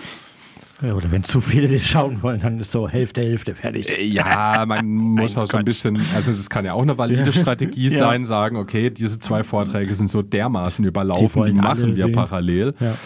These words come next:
Speaker 2: Und dann guckst du ja aber auch noch so ein bisschen, okay, dass man vielleicht nochmal einen Livestream auf irgendwie einer Self-Organized Session Bühne oder so anbietet.
Speaker 1: Ja.
Speaker 2: Und das will man halt auch schon geblockt haben, bevor es da dann irgendwie losgeht.
Speaker 1: Ja, ist auch echt schwierig, ne? Also so, ich weiß nicht, was sind das, hundert Vorträge,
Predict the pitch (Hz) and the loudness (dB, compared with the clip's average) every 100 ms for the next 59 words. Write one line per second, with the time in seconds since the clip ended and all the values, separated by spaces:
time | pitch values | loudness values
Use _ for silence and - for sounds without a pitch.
0 | - 98 101 101 113 - 95 92 92 82 | -4 0 0 -2 -4 -2 0 0 0 0
1 | 95 98 95 85 95 - 87 - 92 92 | 0 0 -2 -2 -4 -2 -4 0 0 0
2 | 92 85 90 85 87 87 85 87 92 - | -4 -4 -2 0 0 0 0 -2 -4 -2
3 | 95 90 87 95 87 90 90 87 87 85 | 0 0 0 -2 -2 -2 0 0 -2 -2
4 | 87 85 76 87 87 85 - 92 98 82 | -4 -4 -2 -2 -2 -2 -4 -2 -2 0
5 | 90 87 90 71 85 85 71 82 82 87 | 0 0 0 -2 -4 -4 -2 -2 -2 -2
6 | 85 82 120 113 104 - 87 87 90 87 | -2 -2 0 0 -2 -2 -2 -2 -2 -2
7 | 82 85 69 - - - 120 - 87 80 | -2 -4 -4 -6 -12 -18 -14 -6 -4 -4
8 | 76 82 - 85 80 82 80 - 76 - | -4 -6 -4 -4 -2 -2 -4 -4 -6 -4
9 | 80 80 76 67 76 78 78 76 - - | -6 -4 -4 -4 -4 -2 -4 -6 -12 -18
10 | - 76 71 80 - 65 - - - - | -6 -4 -2 -4 -4 -6 -8 -10 -18 -20
11 | - - - - - _ 95 98 - 87 | -18 -20 -20 -20 -20 _ -4 -2 -2 -4
12 | - 98 - 107 104 101 117 127 104 104 | -6 -8 -4 0 0 0 -2 -2 -2 -2
13 | 104 101 101 131 - _ - - 120 95 | 0 0 0 -4 -12 _ -6 -2 -2 -2
14 | - - 110 110 104 95 90 113 104 120 | -4 -6 -6 -4 -4 -4 -2 -2 -2 0
15 | 117 110 - 127 - 117 120 123 | 0 -2 -4 -4 -2 -2 -2 -2